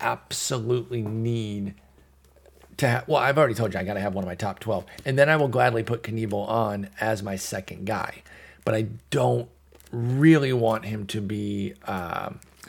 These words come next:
to be my number one guy. I'm actually trying to look up real quick on the fly. You might hear some pages flipping. I'm flipping through the back end of my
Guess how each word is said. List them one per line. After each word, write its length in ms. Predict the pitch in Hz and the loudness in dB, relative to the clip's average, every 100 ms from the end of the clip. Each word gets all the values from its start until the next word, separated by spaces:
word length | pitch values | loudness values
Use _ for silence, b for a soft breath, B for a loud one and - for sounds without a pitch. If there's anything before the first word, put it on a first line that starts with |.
| B - | B -4
to 80 | |
be 80 | 127 | 0
my 140 | 120 110 | 2 0
number 340 | 110 107 101 | -2 -2 -2
one 300 | 92 95 92 | -2 -4 -6
guy. 180 | 90 - | -8 -8
I'm 80 | - | -2
actually 240 | 143 - 190 | -2 -2 0
trying 180 | 190 | 0
to 80 | 156 | 0
look 300 | 117 120 113 | -2 -4 -4
up 160 | 110 - | -6 -6
real 340 | 110 107 110 | -6 -2 -2
quick 360 | 117 - 107 98 - | -4 -6 -6 -6 -8
on 180 | 104 107 | -8 -8
the 60 | |
fly. 280 | 101 - 98 | -10 -8 -6
You 100 | 98 | -6
might 160 | 107 117 | -6 -6
hear 120 | 123 | -6
some 200 | 117 104 | -8 -10
pages 500 | - 110 110 98 95 | -10 -6 -6 -6 -8
flipping. 460 | - 98 - 104 113 B B B | -10 -14 -10 -10 -10 B B B
I'm 80 | - | -8
flipping 280 | - 165 165 | -2 -2 -2
through 160 | 147 | -2
the 80 | 123 | -4
back 320 | 107 113 117 | 0 0 0
end 180 | 113 110 | -2 -2
of 140 | 107 104 | -4 -4
my 440 | 101 98 95 | -4 -2 -2